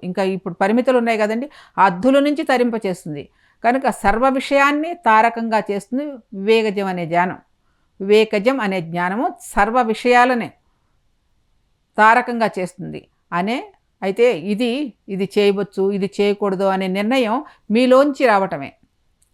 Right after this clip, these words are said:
అంటే ఈ పని చేయొచ్చు, ఈ పని చేయకూడదు అన్న విషయం మీలోంచి రావటమే ధర్మం. అంటే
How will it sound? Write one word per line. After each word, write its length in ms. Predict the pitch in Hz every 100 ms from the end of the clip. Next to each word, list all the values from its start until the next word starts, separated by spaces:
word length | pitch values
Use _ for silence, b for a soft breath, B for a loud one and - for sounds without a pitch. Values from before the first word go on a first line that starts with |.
| _
అంటే 160 | 185 214
ఈ 100 | 220
పని 260 | 214 226 226
చేయొచ్చు, 380 | 233 240 233 262
ఈ 80 | 220
పని 320 | 214 220 220
చేయకూడదు 580 | 190 208 220 226 220 214
అన్న 140 | 208
విషయం 360 | 190 - 240 359 B B -
మీలోంచి 520 | 233 269 294 330 302
రావటమే 460 | 262 226 233 240 269
ధర్మం. 400 | 185 202 202 - _ _ -
అంటే 520 | 226 247 240 220 294